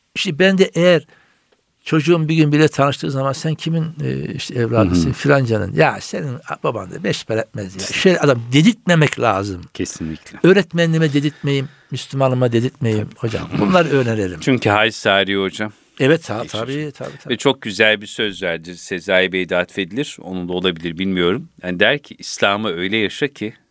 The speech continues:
Speaker 2: seni öldürmeye gelen sen de
Speaker 1: Sen
Speaker 2: değilsin."
Speaker 1: değilsin. İşte, ha.
Speaker 2: Niye? İşte halinin güzelliğini
Speaker 1: Evet.
Speaker 2: örnek alsın.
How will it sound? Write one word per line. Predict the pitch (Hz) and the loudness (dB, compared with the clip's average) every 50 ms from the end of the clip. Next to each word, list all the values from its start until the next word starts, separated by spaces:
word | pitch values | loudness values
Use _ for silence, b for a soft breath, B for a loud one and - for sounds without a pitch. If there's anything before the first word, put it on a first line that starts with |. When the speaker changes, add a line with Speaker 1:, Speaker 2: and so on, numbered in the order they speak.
| _ _ | _ _
Speaker 2:
seni | - - - 107 101 104 104 | -12 -6 -4 -2 -2 -2 -4
öldürmeye | - - 90 95 92 87 98 92 95 101 107 110 | -6 -4 -4 -4 -2 -4 -4 -2 0 2 2 2
gelen | 95 92 82 85 90 98 | 0 -2 -2 0 0 0
sen | 95 - - 98 87 | -2 -2 -4 -4 -2
de | 85 | 0
Speaker 1:
Sen | 123 135 135 | 2 2 2
Speaker 2:
değilsin." | 117 113 113 110 107 - - - | 2 2 2 2 2 0 -4 -6
Speaker 1:
değilsin. | - - | -6 -8
İşte, | - - - | -10 -8 -4
ha. | - 120 | 0 2
Speaker 2:
Niye? | 123 139 165 | 2 2 2
İşte | 185 175 - - - 92 | 0 -2 -6 -8 -6 -6
halinin | 85 98 113 113 110 101 101 101 120 | -2 0 2 2 2 0 -2 -6 -6
güzelliğini | 127 117 107 95 - 110 101 98 98 95 104 101 101 101 107 | -8 -8 -10 -4 0 2 2 2 2 -2 -4 -6 -4 -4 -4
Speaker 1:
Evet. | 95 85 | -4 -4
Speaker 2:
örnek | 85 85 87 87 - - | -4 -4 -6 -6 -6 -6
alsın. | 82 76 76 - - - 85 | -8 -8 -8 -10 -14 -16 -16